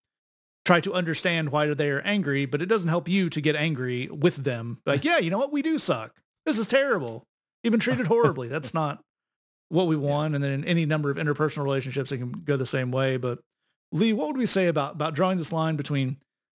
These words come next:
Speaker 1: having empathy, understanding where people are coming from, but not onboarding that for ourselves? I know, uh, someone who is a pastor, someone who has done a bunch of youth ministry, you do have to get some reps on,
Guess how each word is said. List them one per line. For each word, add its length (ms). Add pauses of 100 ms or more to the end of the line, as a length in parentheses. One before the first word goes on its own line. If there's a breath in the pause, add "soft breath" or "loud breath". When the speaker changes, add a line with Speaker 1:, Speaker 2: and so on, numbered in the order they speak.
(100)
Speaker 1:
having 340
empathy, 480
understanding 560
where 100
people 200
are 60
coming 200
from, 260
but 140
not 520 (120)
onboarding 560
that 200
for 120
ourselves? 640
I 80
know, 380 (460)
uh, 200
someone 260
who 220
is 160
a 40
pastor, 580
someone 260
who 340 (220)
has 60
done 100
a 40
bunch 160
of 60
youth 220
ministry, 460
you 140
do 120
have 140
to 80
get 140
some 180
reps 300
on, 380